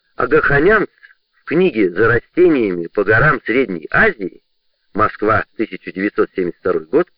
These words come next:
рассказывает о широко распространенном там зонтичном растении прангосе кормовом, по-таджикски югани,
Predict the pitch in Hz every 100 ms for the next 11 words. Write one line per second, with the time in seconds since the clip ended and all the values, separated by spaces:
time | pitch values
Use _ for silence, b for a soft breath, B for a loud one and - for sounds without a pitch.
0 | _ _ _ _ _ _ _ - 127 139
1 | - 202 185 185 180 - 120 - 117 107
2 | - 190 156 - 117 - 104 95 127 180
3 | 175 160 - 156 - b b _ - 156
4 | 185 175 - 156 143 107 - - 147 170
5 | 160 160 _ _ _ _ 117 151 175 156
6 | 165 - 160 151 160 180 139 - _ _
7 | _ - 107 120 113 98 175 - 170 147
8 | 131 143 110 80 78